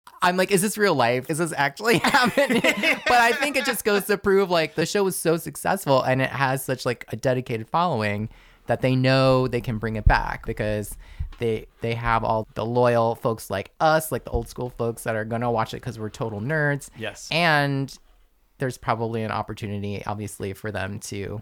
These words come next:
Speaker 1: get the new generations interested in it.
Speaker 2: I, okay, I can tell you first person story as a parent when my kids were little and they were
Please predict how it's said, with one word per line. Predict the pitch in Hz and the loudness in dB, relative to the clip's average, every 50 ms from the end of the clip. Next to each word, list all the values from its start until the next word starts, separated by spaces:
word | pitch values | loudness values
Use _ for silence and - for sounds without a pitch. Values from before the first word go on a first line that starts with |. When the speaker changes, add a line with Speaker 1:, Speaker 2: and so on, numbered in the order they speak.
| - - | -8 -2
Speaker 1:
get | 135 120 101 92 - _ _ | 0 2 2 0 -2 _ _
the | - 117 | -4 -4
new | 113 110 107 104 | -2 -2 -2 -2
generations | - 104 101 98 98 98 - - - 82 98 104 104 - - - | -2 -2 -2 -2 -2 -4 -6 -6 -8 -8 -8 -10 -12 -12 -14 -10
interested | - 110 117 - 120 - - - - - - - | -8 -8 -8 -8 -10 -12 -12 -12 -12 -12 -12 -12
in | - 62 | -12 -12
it. | 58 52 - _ _ _ - | -12 -14 -16 _ _ _ 2
Speaker 2:
I, | 170 190 | 2 4
okay, | 214 185 165 143 170 | 4 2 0 0 0
I | 165 | 0
can | - 214 165 | 0 0 0
tell | - 190 | 0 0
you | 160 147 143 | 0 0 -4
first | - - 156 139 - - | -4 -2 -2 -2 -2 -2
person | - 262 294 - - 127 117 120 117 | -2 -2 -2 -2 -4 -6 -8 -8 -8
story | - - - 131 117 110 110 113 | -8 -6 -4 -2 -2 -2 -2 -4
as | 104 - | -6 -6
a | 120 | -8
parent | - - - 208 214 165 127 120 117 - - - - - - - - | -12 -8 -4 -2 0 0 0 -2 -4 -10 -18 -20 -20 -20 -20 -20 -14
when | 131 113 117 113 107 | -8 -4 -4 -2 -2
my | 107 113 127 | -2 -2 -2
kids | 123 - - 131 117 - | -4 -4 -6 -8 -6 -6
were | 127 120 | -8 -6
little | 110 110 104 107 107 107 110 110 | -4 -4 -4 -4 -4 -4 -4 -6
and | 104 101 | -6 -6
they | 101 101 | -6 -6
were | 101 101 101 104 | -6 -6 -6 -8